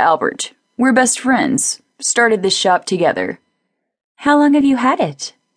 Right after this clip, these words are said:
I asked. I knew that they'd been there before me,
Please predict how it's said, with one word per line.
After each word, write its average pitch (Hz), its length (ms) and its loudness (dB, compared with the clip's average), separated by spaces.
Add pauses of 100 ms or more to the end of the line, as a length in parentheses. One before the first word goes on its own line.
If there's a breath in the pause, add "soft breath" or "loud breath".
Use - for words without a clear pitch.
(200)
I 165 140 -2
asked. 143 680 -4 (420)
I 294 140 2
knew 208 220 0
that 175 180 -2
they'd 160 200 -2
been 170 220 0
there 151 140 2
before 185 420 -2
me, 143 300 0